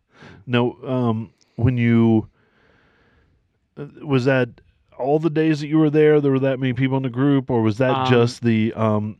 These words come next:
Speaker 2: the
Speaker 1: so
Speaker 2: first major
Speaker 1: first,
Speaker 2: day?
Speaker 1: first major day, that was a huge group. Second day was more of, um, I didn't actually, unfortunately, we were out late wheeling, doing dumb stuff. It happens.
Speaker 2: <laughs>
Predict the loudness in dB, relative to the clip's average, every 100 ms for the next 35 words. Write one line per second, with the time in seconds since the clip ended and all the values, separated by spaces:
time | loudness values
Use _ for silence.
0 | -12 -6 -4 -4 -6 -8 -10 -8 -4 -4
1 | -4 -2 0 0 -2 -6 -8 -10 -8 -8
2 | -8 -8 -8 -8 -6 -6 -6 -8 -10 -12
3 | -16 -14 -14 -16 -16 -16 -16 -14 -12 -12
4 | -14 -12 -10 -10 -12 -14 -12 -12 -12 -16
5 | -16 -14 -12 -12 -12 -12 -16 -20 -20 -20
6 | -20 -20 -20 -20 _ _ -16 -14 -14 -14
7 | -16 -20 -20 _ _ -20 -18 -16 -14 -14
8 | -14 -12 -14 -18 _ _ _ _ -14 -12
9 | -8 -6 -6 -8 -12 -14 -14 _ _ _
10 | _ -20 -14 -12 -12 -12 -14 -18 _ -18
11 | -16 -16 -14 -14 -16 -16 -16 -14 -16 -14
12 | -10 -10 -10 -10 -10 -12 -10